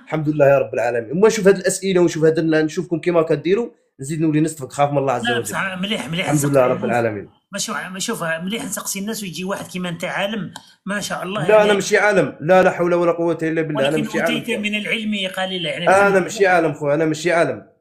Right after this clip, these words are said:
Speaker 1: انا
Speaker 2: يعني
Speaker 1: انسان متربي على الدين وشاد في ديني والحمد لله رب العالمين.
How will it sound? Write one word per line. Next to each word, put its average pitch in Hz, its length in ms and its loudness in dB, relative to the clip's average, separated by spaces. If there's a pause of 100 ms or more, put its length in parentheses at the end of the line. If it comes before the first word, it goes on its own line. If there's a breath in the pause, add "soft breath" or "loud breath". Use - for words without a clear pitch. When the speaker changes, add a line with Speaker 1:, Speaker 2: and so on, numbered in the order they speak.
(420)
Speaker 1:
انا 160 120 0
Speaker 2:
يعني 170 120 2
Speaker 1:
انسان 165 200 -2
متربي 160 360 -2
على 165 100 0
الدين 190 340 2
وشاد 165 240 -2
في 160 140 -8
ديني 180 240 0
والحمد 160 320 -4
لله 160 200 2
رب 151 180 0
العالمين. 143 440 0